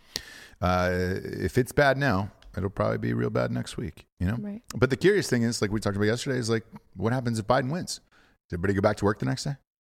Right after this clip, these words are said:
Speaker 1: Does protest stop? Does everything just stop because you, you, your candidate finally won?
Speaker 2: Um, yeah, I don't, I don't know.
Speaker 1: What's gonna, like, what happens in Portland? And
Speaker 2: That would really prove, if that was true, that would really prove that it was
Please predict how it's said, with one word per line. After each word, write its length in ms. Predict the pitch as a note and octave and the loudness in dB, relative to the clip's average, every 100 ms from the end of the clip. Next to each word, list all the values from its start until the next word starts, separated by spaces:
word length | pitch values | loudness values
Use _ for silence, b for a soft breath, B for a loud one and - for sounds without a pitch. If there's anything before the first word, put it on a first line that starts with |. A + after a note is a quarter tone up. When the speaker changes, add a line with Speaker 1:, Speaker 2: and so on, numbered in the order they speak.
| _ _ _ _ | _ _ _ _
Speaker 1:
Does 260 | - _ _ - | -20 _ _ 2
protest 340 | A2 A#2 A2 | 4 4 2
stop? 420 | - G#2 - - _ _ | 2 2 0 -12 _ _
Does 100 | E2+ | -2
everything 220 | G2 G#2 | 2 2
just 180 | F#2 F2 | 0 -2
stop 300 | - G2 B2+ | 2 2 2
because 240 | G2+ F2 D#2+ | 0 0 0
you, 260 | E2+ E2+ | -2 -2
you, 340 | D#2 E2+ E2+ D#2+ B B B | -2 0 0 -2 B B B
your 80 | E2 | 0
candidate 380 | F#2+ F#2 F#2+ | 2 2 0
finally 280 | - F#2 F#2 | 0 0 2
won? 220 | F2+ G#2 A#2+ b b b b b b _ _ - _ _ _ _ - | 0 0 -4 b b b b b b _ _ -20 _ _ _ _ 0
Speaker 2:
Um, 520 | G#3 A#3 A#3+ A#3+ A3 - - - - _ _ _ _ _ _ - | 2 4 4 2 0 -8 -20 -20 -20 _ _ _ _ _ _ -12
yeah, 260 | F3+ F3+ E3+ - | -2 0 -2 -4
I 120 | E3 | -2
don't, 160 | E3+ - | -2 0
I 120 | E3+ | 0
don't 140 | E3+ | 0
know. 180 | D#3+ D3 - _ _ _ _ - | -2 -4 -6 _ _ _ _ 2
Speaker 1:
What's 160 | A2+ - | 2 6
gonna, 280 | C#3+ B2 C3+ | 6 6 8
like, 180 | B2+ A2+ | 6 6
what 120 | E3+ | 6
happens 360 | E3 D#3+ D3 | 6 6 4
in 80 | A#2+ | 2
Portland? 440 | - A3 F2+ E2 D#2+ | 4 4 4 0 2
And 100 | A#2+ | 4
Speaker 2:
That 120 | G3 | 6
would 140 | G#3 | 4
really 300 | G3+ A3 G#3+ | 4 2 2
prove, 460 | F#3 - F#3+ F3+ E3 | 0 0 2 0 0
if 180 | G3 F#3 | -2 2
that 140 | F#3+ | 2
was 140 | E3+ D#3+ | 2 -2
true, 260 | - F3+ | 0 0
that 140 | D#3 C#3+ | 0 -2
would 100 | D3+ | -2
really 180 | D#3 D3+ | -2 -2
prove 340 | - D#3+ D3 | -2 -2 -2
that 140 | D3+ C3+ | -4 -6
it 80 | |
was 280 | - C#3+ - | -6 -8 -10